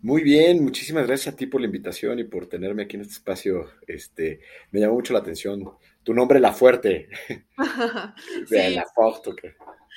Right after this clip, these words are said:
Speaker 2: No, es por mi apellido, porque mi apellido es Lefort. Entonces, si lo
Speaker 1: Ah.
Speaker 2: traduces y para mujer, La Fuerte. Entonces, así tal cual.
Speaker 1: Buenísimo. Perfecto.
Speaker 2: <laughs> ¿Te gustaría introducirte para que nuestra audiencia te conozca un poco más?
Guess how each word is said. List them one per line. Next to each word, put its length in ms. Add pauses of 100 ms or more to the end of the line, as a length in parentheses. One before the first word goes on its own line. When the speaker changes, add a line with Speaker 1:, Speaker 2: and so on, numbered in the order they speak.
(120)
Speaker 2:
No, 320
es 160
por 240
mi 140
apellido, 680
porque 220
mi 160
apellido 500
es 220
Lefort. 460 (560)
Entonces, 400
si 80
lo 80
Speaker 1:
Ah. 80
Speaker 2:
traduces 560
y 80
para 180
mujer, 480 (140)
La 100
Fuerte. 460 (120)
Entonces, 380
así 240
tal 240
cual. 200
Speaker 1:
Buenísimo. 260 (440)
Perfecto. 500 (380)
Speaker 2:
<laughs> 380
¿Te 120
gustaría 520
introducirte 760
para 360
que 180
nuestra 500
audiencia 500
te 100
conozca 440
un 120
poco 220
más? 500